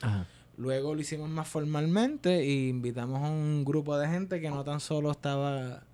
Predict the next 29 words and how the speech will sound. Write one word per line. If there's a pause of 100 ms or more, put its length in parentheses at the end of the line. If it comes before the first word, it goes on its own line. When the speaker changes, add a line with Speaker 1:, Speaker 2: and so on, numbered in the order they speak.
(320)
Speaker 2:
cerca
de
las
universidades
ni
lo
que
es
el
pensamiento
académico,
que
estaban
más
cerca
de
lo
que
son
los
movimientos
sociales. (840)
Pues (320)
tratando
de
mezclar
esos
dos
conocimientos,